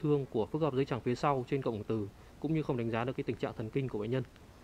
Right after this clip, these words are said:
Chính vì những cái hạn chế của các cái bảng phân loại trước,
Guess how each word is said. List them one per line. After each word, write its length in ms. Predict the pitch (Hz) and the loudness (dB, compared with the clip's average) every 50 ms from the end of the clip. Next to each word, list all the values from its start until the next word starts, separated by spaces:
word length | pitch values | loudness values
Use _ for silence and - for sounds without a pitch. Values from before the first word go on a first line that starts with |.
| - - - - - - - - - - - - - - - - - - - - - - - - - - - - - - - - - - - - - - - - - - - - - - - - - - - - - - - - - - - - - - - - - - - - - - - | -20 -20 -20 -20 -20 -20 -20 -20 -20 -20 -20 -20 -20 -20 -20 -20 -20 -20 -20 -20 -20 -20 -20 -20 -20 -20 -20 -20 -20 -20 -20 -20 -20 -20 -20 -20 -20 -20 -20 -20 -20 -20 -20 -20 -20 -20 -20 -20 -20 -20 -20 -20 -20 -20 -20 -20 -20 -20 -20 -20 -20 -20 -20 -20 -20 -20 -20 -20 -20 -18 -4
Chính 180 | - 147 131 170 | -2 -2 0 2
vì 100 | 175 175 | 4 4
những 160 | 156 160 165 | 4 4 2
cái 120 | - 190 | 4 2
hạn 140 | 185 160 127 | 2 2 2
chế 360 | - - 156 135 127 131 156 202 220 - - - | 2 4 6 6 6 6 4 0 -6 -12 -4 0
của 140 | 127 107 98 | 0 2 2
các 140 | - 139 | 2 0
cái 100 | 151 180 | 0 -2
bảng 260 | 175 180 156 131 113 98 | -2 0 0 0 0 0
phân 140 | - 147 | 0 0
loại 120 | 147 120 - | 0 0 0
trước, 240 | - - 196 196 | 4 6 6 6